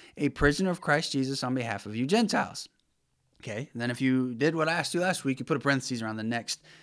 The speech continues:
uh, verses all the way up to the verse thirteen. Um, so basically what Paul did was he starts this, this wrapping up of the first half of his letter, and he starts to explain himself, and he, he named,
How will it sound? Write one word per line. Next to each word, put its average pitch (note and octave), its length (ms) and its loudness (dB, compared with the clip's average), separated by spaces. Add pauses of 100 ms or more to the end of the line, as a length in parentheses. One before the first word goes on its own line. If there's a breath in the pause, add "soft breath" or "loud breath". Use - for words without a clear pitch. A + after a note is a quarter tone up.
(180 loud breath)
uh, G#2 320 2 (540)
verses C3 340 2
all A#2+ 140 4
the - 20 0
way A#2 60 2
up A2+ 60 -8
to A#2+ 80 -6
the G#2+ 40 -4
verse G#2+ 180 -4
thirteen. A2 420 -4 (500 loud breath)
Um, A2 500 2
so F3+ 100 0
basically G#3 360 8
what E3+ 80 2
Paul E3 180 2
did A#2+ 300 4
was A#2+ 180 0
he E3+ 140 -2
starts A3+ 400 2
this, F3+ 240 -2 (120)
this D3 300 -6
wrapping D3 560 4
up D3+ 160 0
of C#3+ 60 -8
the B2+ 60 -6
first C#3 280 -4
half B2+ 240 -4
of A#2 80 -8
his G#2+ 140 -6
letter, A2 360 0 (540 loud breath)
and B2+ 540 2
he D3+ 220 0
starts G#3 420 4
to D#3 260 4
explain E3+ 520 2
himself, A2+ 540 0
and C3 80 0
he, C3+ 100 0
he C3 180 0
named, E3 500 2